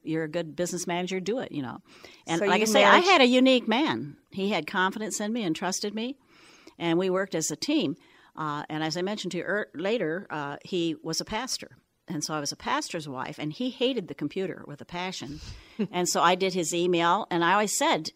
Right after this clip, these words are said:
Speaker 1: he got a private secretary that he didn't have to pay for. <laughs>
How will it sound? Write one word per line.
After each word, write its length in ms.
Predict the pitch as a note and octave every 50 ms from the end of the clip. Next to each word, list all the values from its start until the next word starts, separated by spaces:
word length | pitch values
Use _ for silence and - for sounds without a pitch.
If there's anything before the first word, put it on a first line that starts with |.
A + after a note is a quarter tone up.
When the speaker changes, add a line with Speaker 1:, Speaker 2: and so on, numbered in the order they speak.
| _ _ _
Speaker 1:
he 180 | _ - A#3 -
got 200 | C4 A#3 G#3+ G3
a 40 |
private 340 | G3+ - G#3+ F#3+ G3+ F3+ - -
secretary 600 | - A#3+ B3+ - B3 G3+ - G3+ F3 E3 F3 G3
that 200 | F#3 F3+ F3 - - _ _ _ - _ _ _ _ _ _ _ _
he 160 | - G#3+ G#3+
didn't 180 | A3 A3 A3 A3
have 140 | G#3 G#3+
to 80 | - G3+
pay 220 | - C4+ C4 F4
for. 280 | E4+ - F3+ C#3+ C3+ - - - - -
<laughs> 140 | B3 -